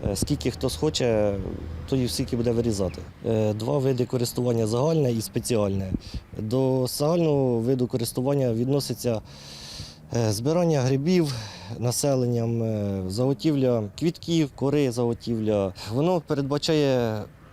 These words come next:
заготівлю тільки для своїх потреб, не для того, щоб реалізовувати. Якщо людина хоче заготовити для себе гриби, то, будь ласка, можна. А якщо на продаж вже, то треба виписувати спеціальні документи. Коли така ситуація в-, склалася в країні, що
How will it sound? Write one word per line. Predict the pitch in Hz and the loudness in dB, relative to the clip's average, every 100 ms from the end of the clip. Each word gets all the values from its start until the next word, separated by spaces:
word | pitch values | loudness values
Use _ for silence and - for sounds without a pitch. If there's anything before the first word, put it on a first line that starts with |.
| - - - | -20 -18 -6
заготівлю | 113 135 139 - 165 131 | 0 0 0 0 0 2
тільки | - 143 - 113 | 0 -2 -2 -2
для | 117 | 0
своїх | 120 123 131 - | -2 0 -2 -2
потреб, | 110 - 90 - | -4 -2 -4 -2
не | 101 123 127 | -2 0 0
для | 110 110 | 2 0
того, | 104 131 123 | 0 0 -2
щоб | - 98 | -2 0
реалізовувати. | 110 104 92 90 78 76 - - | 0 0 -2 -4 -4 -8 -8 -6
Якщо | 127 - 151 | -4 0 2
людина | 139 139 139 | 2 2 0
хоче | 127 - 120 | -2 -4 -2
заготовити | 123 123 123 120 117 | -2 0 0 -2 -2
для | 127 | -2
себе | - 139 | -2 0
гриби, | 107 98 90 87 - | 0 -2 -2 -4 -2
то, | 180 170 - | -2 -2 -4
будь | 123 113 | -2 0
ласка, | 107 - 90 90 - - - - - - - | -2 -4 -10 -12 -16 -20 -20 -20 -20 -20 -12
можна. | 98 110 95 92 - | -6 -4 -4 -6 -2
А | 113 120 120 | 0 0 0
якщо | 139 - 180 151 135 | -2 -2 -2 -2 -4
на | 139 | -4
продаж | 175 160 143 | -2 -2 -4
вже, | 110 110 | -4 -6
то | - 104 - | -4 -6 -4
треба | 120 117 | -2 -2
виписувати | 107 - - - | -2 -6 -8 -8
спеціальні | 101 98 107 107 95 | -8 -8 -4 -4 -4
документи. | 90 85 80 78 127 | -6 -6 -8 -8 -2
Коли | 143 156 | 0 0
така | 147 147 | -2 -2
ситуація | - 135 151 151 - 127 127 117 113 | -4 -2 0 0 -2 -2 0 2 2
в-, | 110 107 107 | -2 -4 -6
склалася | - 131 123 120 120 | -4 0 0 0 -4
в | |
країні, | - 147 165 151 131 | -2 0 2 2 0
що | - - 110 | -2 -4 -4